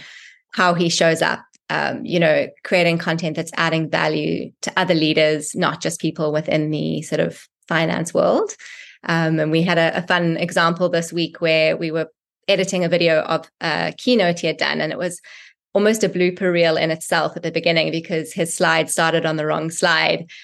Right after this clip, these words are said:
and he's in front of a, you know, in person, two hundred people in the room, and he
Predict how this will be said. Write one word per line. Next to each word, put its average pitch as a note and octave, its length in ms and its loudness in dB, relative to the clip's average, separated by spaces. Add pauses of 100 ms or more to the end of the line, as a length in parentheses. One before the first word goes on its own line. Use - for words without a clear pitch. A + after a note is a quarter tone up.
(140)
and E3+ 140 0
he's E3+ 320 -2
in F3 160 -4
front E3+ 180 2
of E3 80 0
a, D#3+ 140 2
you F#3 100 0
know, D3+ 100 2
in E3+ 220 0
person, E3 480 -2
two F#3 180 -2
hundred E3+ 220 2
people F3 260 0
in E3 60 2
the E3 100 0
room, E3+ 240 2
and E3 120 -2
he E3 200 -4